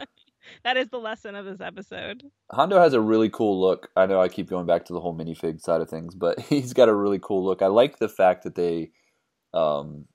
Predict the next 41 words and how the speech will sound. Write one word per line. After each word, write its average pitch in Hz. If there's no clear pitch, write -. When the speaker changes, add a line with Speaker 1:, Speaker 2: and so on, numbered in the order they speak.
Speaker 2:
they 98
changed 139
him 113
up 104
enough 90
so 90
he 90
doesn't 87
have 87
the 85
exact 82
same 85
look 82
as 80
he 80
does 80
in 80
other, 85
uh, 85
things 92
that 90
he's 85
shown 90
up 90
in. 98
But 92
I 87
like 104
that 110
they 101
used 95
the 87
typical 87
kind 92
of 85
bandana 85
that 80
you 85
see 85
on, 82
like, 80